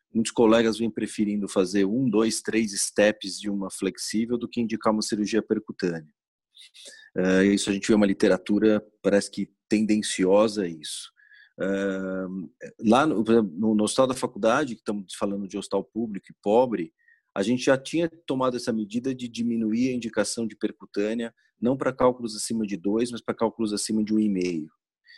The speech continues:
Justamente por isso, porque nós precisamos res-, ser resolutivos com esses pacientes. Nós precisamos fazer um procedimento,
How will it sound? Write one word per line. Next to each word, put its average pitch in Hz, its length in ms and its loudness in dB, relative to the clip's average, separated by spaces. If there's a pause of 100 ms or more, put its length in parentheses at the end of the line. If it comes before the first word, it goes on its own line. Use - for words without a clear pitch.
(280)
Justamente 139 460 2
por 139 180 4
isso, 107 380 0
porque 117 240 -4
nós 123 160 -2
precisamos 143 580 -2
res-, 139 340 -2
ser 135 160 2
resolutivos 127 800 0
com - 120 -4
esses - 160 -6
pacientes. 85 580 -4
Nós 90 80 -10
precisamos 117 240 -6
fazer 110 220 -2
um 143 100 -2
procedimento, 131 960 -4